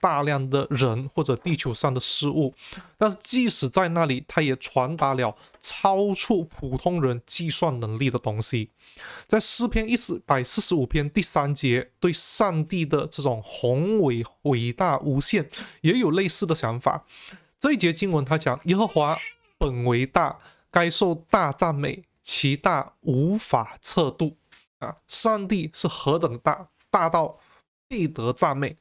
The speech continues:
大到我们没有办法去测度它。那对上帝来说，无限并不是指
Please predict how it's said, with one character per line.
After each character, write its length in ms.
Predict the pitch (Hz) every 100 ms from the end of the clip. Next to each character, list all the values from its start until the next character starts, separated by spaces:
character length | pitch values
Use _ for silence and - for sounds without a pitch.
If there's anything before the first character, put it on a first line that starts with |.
| _
大 180 | 170 160
到 320 | 151 - _
我 120 | 151
们 100 | 135
没 200 | 135 139
有 100 | 196
办 240 | 156 170 151
法 140 | 127
去 160 | 135 143
测 260 | - -
度 180 | 131 131
它。 300 | 127 123 107 _ _ - - - -
那 80 | 240
对 180 | 247 311
上 180 | 294 269
帝 140 | 254
来 180 | 180 147
说， 160 | - 165
无 300 | - 156 185
限 340 | - 240 156 -
并 260 | 247 220 185
不 100 | 233
是 320 | - - 208 -
指 380 | - 131 110